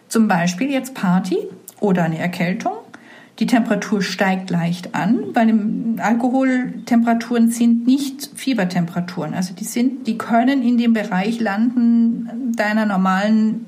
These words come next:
Hochlage, also Temperaturen nach dem Eisprung. Wenn jetzt aber zusätzlich du auf Reisen bist oder irgendeinen Stress hast und du um den erwarteten Eisprungzeitraum herum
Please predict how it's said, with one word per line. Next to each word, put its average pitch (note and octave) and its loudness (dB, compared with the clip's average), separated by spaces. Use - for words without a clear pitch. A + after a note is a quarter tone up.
Hochlage, G3+ -4
also F#3+ 0
Temperaturen G3 -2
nach F3+ 0
dem F#3 0
Eisprung. F3+ -4
Wenn A#3 4
jetzt D4+ 0
aber G#3+ 2
zusätzlich A3 -2
du F#3+ -2
auf - -6
Reisen B3 4
bist - -2
oder F3 0
irgendeinen F3+ 2
Stress - -4
hast G3 -4
und F#3 0
du E3+ -6
um C#4+ -2
den A#3+ 2
erwarteten F#3+ 0
Eisprungzeitraum F3 0
herum F3+ 2